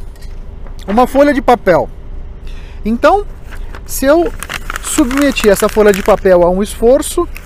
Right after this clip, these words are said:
e depois eu quero, tirei o esforço,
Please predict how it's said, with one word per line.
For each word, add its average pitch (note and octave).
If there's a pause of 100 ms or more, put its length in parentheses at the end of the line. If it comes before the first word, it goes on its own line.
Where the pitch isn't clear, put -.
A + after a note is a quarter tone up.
(520)
e A3
depois A#3+
eu G3
quero, G3+ (100)
tirei B3+
o A3
esforço, G#3+